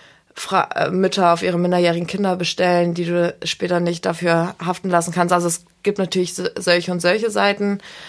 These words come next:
aber in der Regel versuchst du erstmal, dich außergerichtlich zu einigen und wenn das nicht klappt, dann beauftragst du halt einen Gerichtsvollzieher. Und der ist eigentlich am Ende derjenige, der an der Tür klopft und sagt,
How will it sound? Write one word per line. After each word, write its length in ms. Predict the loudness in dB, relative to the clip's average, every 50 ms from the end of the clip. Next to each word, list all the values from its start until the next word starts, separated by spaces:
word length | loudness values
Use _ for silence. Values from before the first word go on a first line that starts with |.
| -16 -8
aber 200 | -4 0 2 2
in 80 | 2 2
der 80 | 4
Regel 480 | 2 2 4 4 4 4 4 2 0 -2
versuchst 400 | -4 -4 -2 -2 0 -2 -2 0
du 60 | 0 2
erstmal, 280 | 2 2 2 0 -2
dich 160 | -2 -2 0
außergerichtlich 600 | 0 0 0 0 -2 -2 -4 -6 -6 -6 -10 -6
zu 120 | -2 0 0
einigen 340 | 0 0 0 0 0 0 0
und 100 | 0 0
wenn 100 | 0 0
das 160 | -2 -2 -4
nicht 180 | -4 -6 -4
klappt, 300 | -4 -2 -4 -2 -2 0
dann 440 | 0 2 2 2 0 -2 -4 -6 -8 -12 _ _ _ _ _ _ _ -2
beauftragst 480 | 0 0 0 0 -4 -6 -6 -4 -4
du 20 | -4
halt 120 | -2 -2
einen 80 | -2 -2
Gerichtsvollzieher. 880 | -4 -4 -4 -4 -4 -6 -4 -4 -4 -2 -2 0 0 0 -2 -4 -8 -12 _ -6
Und 180 | -6 -2 2
der 160 | 2 4 4
ist 120 | 4 2 0
eigentlich 340 | -2 -2 -2 -4 -4 -4 -4
am 120 | -2 0
Ende 200 | 0 0 0 2
derjenige, 480 | 4 4 4 4 4 2 4 4 4 4
der 140 | 4 4
an 80 | 2 2
der 100 | -2 -2
Tür 180 | 0 -2 -2 0
klopft 360 | 0 0 0 0 0 -2 -4
und 80 | -2 0
sagt, 320 | 0 -2 -2 -2 -8 -14